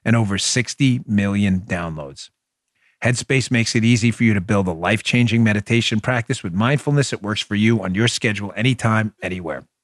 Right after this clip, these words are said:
You deserve to feel happier, and Headspace is meditation made super simple. Go to, here's the U R L, folks, headspace dot com slash Bongino.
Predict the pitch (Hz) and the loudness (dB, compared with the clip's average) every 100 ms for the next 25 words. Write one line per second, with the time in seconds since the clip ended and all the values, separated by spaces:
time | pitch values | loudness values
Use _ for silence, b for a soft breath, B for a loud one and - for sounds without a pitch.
0 | _ _ _ _ _ _ - B B B | _ _ _ _ _ _ -20 B B B
1 | B - 143 143 131 127 113 - 104 87 | B 0 2 4 2 0 -2 -4 -2 0
2 | 82 82 78 80 95 107 - 107 101 - | -2 -4 -10 -6 -2 -2 0 0 0 -4
3 | - 104 113 - 123 - 120 104 87 78 | -2 0 2 2 0 0 0 -2 -4 -8
4 | - 95 95 - 85 - 69 _ _ _ | -6 -4 -4 -6 -8 -10 -16 _ _ _
5 | _ 120 117 135 - 117 92 101 101 110 | _ 0 2 2 2 0 0 0 0 0
6 | 104 101 95 85 73 - 76 - - _ | 2 2 2 0 -4 -8 -12 -12 -20 _
7 | _ _ _ - 127 160 147 - - 160 | _ _ _ -2 0 0 -2 -6 0 2
8 | 160 139 - 120 101 - 120 131 143 - | 2 0 -2 -2 -2 -2 0 2 0 -2
9 | 117 95 87 - 78 78 85 104 139 170 | -2 0 -2 -2 -4 -4 0 2 4 2